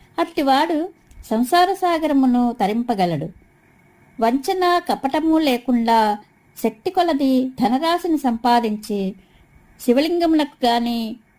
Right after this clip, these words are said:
శివమూర్తి సేవకు గాని సమర్పించవలెను.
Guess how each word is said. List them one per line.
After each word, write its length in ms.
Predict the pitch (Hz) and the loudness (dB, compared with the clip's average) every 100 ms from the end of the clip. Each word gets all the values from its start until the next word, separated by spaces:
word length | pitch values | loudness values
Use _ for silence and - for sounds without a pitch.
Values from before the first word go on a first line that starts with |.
| _ - | _ -4
శివమూర్తి 640 | 240 294 359 370 - 285 | 0 2 2 0 -4 -4
సేవకు 420 | 277 214 240 277 | -2 -2 -2 -4
గాని 440 | 262 254 240 240 240 | 0 0 0 -2 -2
సమర్పించవలెను. 960 | 208 202 - 214 185 170 147 135 | -2 -2 -4 -6 -2 -2 -2 -4